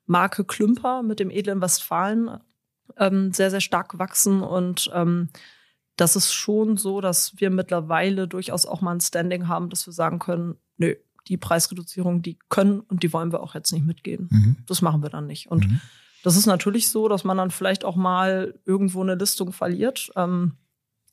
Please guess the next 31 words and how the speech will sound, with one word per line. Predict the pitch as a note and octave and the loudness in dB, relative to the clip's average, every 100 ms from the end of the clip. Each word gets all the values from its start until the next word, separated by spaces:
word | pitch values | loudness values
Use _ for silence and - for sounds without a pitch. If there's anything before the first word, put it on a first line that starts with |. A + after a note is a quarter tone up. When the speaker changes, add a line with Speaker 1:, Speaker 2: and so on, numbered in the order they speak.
| - | 2
Speaker 1:
man | F#3 | 4
muss | F3+ G3 | 4 2
sich | G3+ | -2
das | F3 | -2
so | - F#3 | -2 -2
vorstellen, | - F#3+ - F#3+ F#3+ F#3 | 0 0 0 2 2 2
dass, | F3+ F3+ - - | 2 2 0 0
ähm, | F3 F3 F3 E3+ F3 - - _ - | 0 2 2 0 -4 -8 -20 _ -4
wir | D3+ | 2
haben | E3 | 4
ja | D#3+ | 2
keine | - E3+ E3 D#3+ | 0 -2 0 0
Dauerverträge | D3+ D3 E3 - - D3 D3 B2+ | 0 0 0 -4 -8 -6 -6 -6
mit, | B2 - - - | -8 -8 -10 -6
mit | D#3 D#3 - - - | -6 -6 -8 -10 -2
dem | E3 D3+ D3 | 0 2 0
Einzelhandel. | D#3 D3+ D3+ D3 C#3+ D3 - | -2 -4 -4 -4 -4 -4 -4
Also | D3+ D#3 | -2 0
wir | D3+ | 0
haben | E3 | 0
jetzt | D#3+ - | -2 -2
nicht, | E3+ E3 - | -4 -4 -6
dass | D#3+ - | -6 -4
wir | |
irgendwie | F#3 E3+ | -2 0
sagen, | E3 E3+ E3+ | 0 0 0
wir | E3+ | -2
liefern | E3+ F3 E3 | -4 -2 -2
fünf | E3+ F#3+ F#3 | 0 0 2
Jahre | F3+ F3 F3+ | 2 0 0
lang | F3 F3 | -2 -2